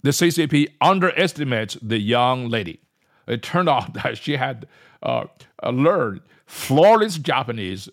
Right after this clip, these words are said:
uh, during his year of exile, uh, went on Japanese T V and absolutely charmed the whole nation of Japan with her eloquence, grace, and the will of steel.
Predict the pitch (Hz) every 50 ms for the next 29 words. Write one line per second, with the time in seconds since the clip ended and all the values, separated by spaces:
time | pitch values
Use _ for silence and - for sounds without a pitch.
0 | - 113 107 104 101 104 110 120 117 117 117 110 104 110 113 113 110 107 107 98
1 | 120 123 113 104 85 67 76 69 - - - - - - - 98 107 - 139 139
2 | 151 190 233 240 196 175 151 165 147 151 139 151 147 143 127 110 - 156 143 131
3 | 120 123 123 - 127 - _ _ - _ - 135 143 147 - _ - 190 220 254
4 | 233 214 - - 254 240 233 220 185 165 165 165 147 - - - - 160 165 165
5 | 170 170 165 156 139 135 123 - - - - 151 151 151 160 165 160 160 151 147
6 | 143 143 143 147 135 127 - 139 135 202 214 170 - - _ _ _ _ _ _
7 | _ - 127 135 131 127 123 143 147 160 160 - - _ _ _ _ - 147 170
8 | 196 208 - 190 190 196 180 - - - 98 98 90 123 135 139 156 165 156 -
9 | - _ _ 113 117 113 107 107 98 104 117 131 143 160 - 131 139 127 - -
10 | - - - 123 78 71 -